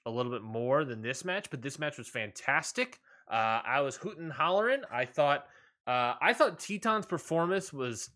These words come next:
out of this frickin' world. I thought this guy killed it. I thought he looked so good. Um, I thought Master Wato would, looked really good. This was the best.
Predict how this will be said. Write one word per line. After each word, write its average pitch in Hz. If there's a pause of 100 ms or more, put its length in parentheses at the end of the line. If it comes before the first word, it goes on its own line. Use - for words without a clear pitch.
(100)
out 143
of 170
this 123
frickin' 147
world. 127
I 123
thought 165
this 123
guy 101
killed 131
it. 202
I 123
thought 139
he 127
looked 107
so 104
good. 151 (400)
Um, 110 (240)
I 127
thought 151
Master 135
Wato 139
would, 120
looked 117
really 131
good. 185
This 151
was 123
the 113
best. 127